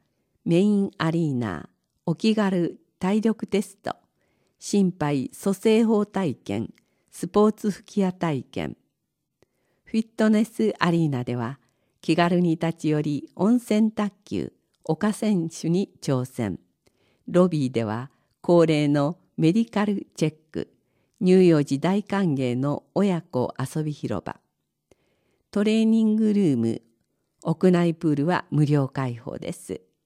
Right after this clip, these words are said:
屋外で、多目的広場では、ブラインドサッカー体験、いろいろ遊べるチャレンジ広場。ちびっこ広場では、ちびっこ宝探し。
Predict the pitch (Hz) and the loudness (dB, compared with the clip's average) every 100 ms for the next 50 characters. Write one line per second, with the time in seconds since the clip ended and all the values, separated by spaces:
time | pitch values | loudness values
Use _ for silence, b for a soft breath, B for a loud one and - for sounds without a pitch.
0 | _ _ _ b b b - 175 - 185 | _ _ _ b b b -2 -2 0 -2
1 | 156 196 226 160 110 - _ _ _ _ | 0 0 0 -2 -4 -8 _ _ _ _
2 | _ _ _ _ _ - 175 180 180 180 | _ _ _ _ _ 0 4 4 2 0
3 | 175 185 175 160 131 135 131 147 180 _ | 0 0 0 0 0 -2 -2 -4 -8 _
4 | _ - 175 226 226 220 220 220 214 _ | _ -2 0 2 2 0 0 -4 -6 _
5 | 117 120 123 117 - 67 80 - _ _ | -6 -6 -8 -10 -8 -8 -8 -12 _ _
6 | _ _ 170 160 202 202 196 185 - 156 | _ _ -2 2 2 2 2 0 -2 -4
7 | 175 156 151 151 - - 170 190 214 202 | -4 -4 -2 -4 -6 -4 -2 0 0 -2
8 | 185 185 - 143 69 69 - _ _ _ | -4 -6 -4 -6 -6 -12 -16 _ _ _
9 | _ _ _ _ _ _ _ _ - 208 | _ _ _ _ _ _ _ _ -6 0
10 | 240 - - 220 196 156 127 131 127 127 | 0 0 0 0 0 0 -2 -4 -4 -6
11 | 151 _ _ - 180 208 - _ 180 175 | -8 _ _ -6 -2 -2 -4 _ 0 0
12 | - - 175 190 190 180 180 139 139 - | -2 -6 -4 -2 -2 -4 -6 -6 -10 -12
13 | - | -18